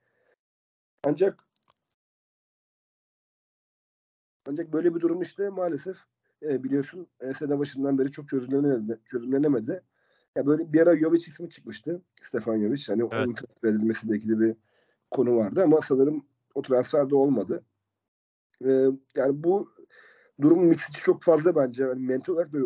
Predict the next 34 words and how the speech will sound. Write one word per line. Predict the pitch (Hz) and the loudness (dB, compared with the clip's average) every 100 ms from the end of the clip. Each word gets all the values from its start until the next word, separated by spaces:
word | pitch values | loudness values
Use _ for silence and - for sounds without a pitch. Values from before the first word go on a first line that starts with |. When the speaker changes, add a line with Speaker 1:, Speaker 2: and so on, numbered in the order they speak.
| 113 - | -4 -8
Speaker 1:
zorlamaya | 123 123 120 123 120 | -6 -4 -4 -4 -4
başladı. | 120 165 | -8 -10
Mesela | 160 160 147 | -10 -4 -4
Mitsic'ten | 147 - - 175 151 | -4 -8 -6 -2 0
görmediğimiz | 156 147 143 139 | 0 -2 -2 -4
agresiflikler | 123 131 - _ 170 160 | -6 -8 -14 _ -2 0
var | 117 | 0
maçta. | 107 107 - 120 143 _ _ _ _ - | -2 -4 -6 -10 -10 _ _ _ _ -6
Ya | 113 | -2
ben | 123 | -2
şaşırıyorum | 131 113 135 143 127 | -4 -6 -2 0 0
mesela. | 110 107 101 120 147 _ _ | -2 -4 -6 -6 -8 _ _
E, | 101 107 107 107 104 104 | -4 0 2 0 0 0
hani | 113 117 113 _ _ _ _ _ | 2 2 0 _ _ _ _ _
işte, | - - | -8 0
e, | 110 104 87 78 64 - | 2 2 -4 -16 -16 -8
çok | - 120 107 - | 0 0 0 -16
böyle | - 123 123 135 123 _ _ _ _ _ _ | 0 4 6 6 2 _ _ _ _ _ _
yani | 92 120 127 | -4 0 0
hani | 123 | 0
sakin | - 139 143 175 | 0 -2 -2 0
görmedim | 165 151 113 113 | 2 2 2 0
onda. | 104 123 156 113 | -2 -2 -4 -6
Bu | 110 143 | -4 -2
da | |
çok | 147 175 | -2 -4
fazla | - 131 131 | -2 0 2
oynamaktan | 131 127 131 135 - - 143 | 2 2 0 -2 -8 -4 0
olabilir. | 131 127 113 113 - - _ _ _ _ _ - | 2 2 -2 -8 -12 -20 _ _ _ _ _ -6
Yani | 117 110 | -6 -4
çok | 135 - | -4 -2
fazla | 120 | -2
süre | 117 139 | -2 2
almak, | 135 120 120 | 2 2 -2